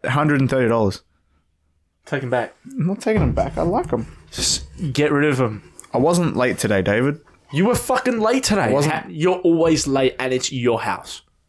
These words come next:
Speaker 1: Well, that's the thing. I'm always here, so I'm always pretty much early. I'm always here twenty-four hours early.
Speaker 2: Well, how, <laughs> how come when I get in here,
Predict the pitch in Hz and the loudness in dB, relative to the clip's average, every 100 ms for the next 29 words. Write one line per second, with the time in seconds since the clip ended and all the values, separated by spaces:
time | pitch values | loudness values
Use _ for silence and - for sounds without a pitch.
0 | - 120 120 120 - 143 127 120 107 151 | -6 0 0 0 -4 -2 -2 -4 -2 0
1 | 101 104 107 98 127 123 90 - 101 107 | 2 4 2 2 0 0 0 2 2 4
2 | 107 101 - - - _ - - 131 113 | 4 2 0 -8 -20 _ -10 -2 0 0
3 | - 104 110 95 120 131 131 127 113 - | -2 0 2 2 2 2 2 0 0 0
4 | 117 - 113 110 98 - 107 92 - _ | 0 0 2 2 0 2 2 0 -4 _
5 | - 139 110 - - - - - - _ | -4 -2 0 -2 -4 -6 -6 -8 -12 _
6 | _ _ _ _ _ - - - _ - | _ _ _ _ _ -6 -6 -8 _ -20
7 | - - - - - - - - 554 180 | -12 -10 -10 -14 -20 -20 -18 -10 -4 -2
8 | - 196 175 170 143 156 - - - - | 0 2 2 2 0 -2 -2 -8 -20 -6
9 | 180 170 123 120 107 | 0 2 2 2 0